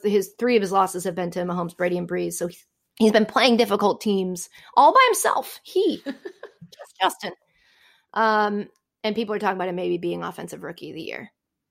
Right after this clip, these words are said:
Uh, so good for him. A man whose face I hadn't seen outside of a helmet,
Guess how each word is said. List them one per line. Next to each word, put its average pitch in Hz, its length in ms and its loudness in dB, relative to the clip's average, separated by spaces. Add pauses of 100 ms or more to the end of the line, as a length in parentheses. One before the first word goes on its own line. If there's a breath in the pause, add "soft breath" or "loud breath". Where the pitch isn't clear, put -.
(260)
Uh, 143 320 -6 (400)
so - 160 -6
good 262 300 2
for 277 140 4
him. 262 420 2 (680)
A 208 40 -2
man 262 180 6
whose 247 140 2
face 254 240 4
I 262 80 6
hadn't 233 300 2
seen 240 200 0
outside 226 440 4
of 208 120 0
a 196 140 -2
helmet, 202 400 -4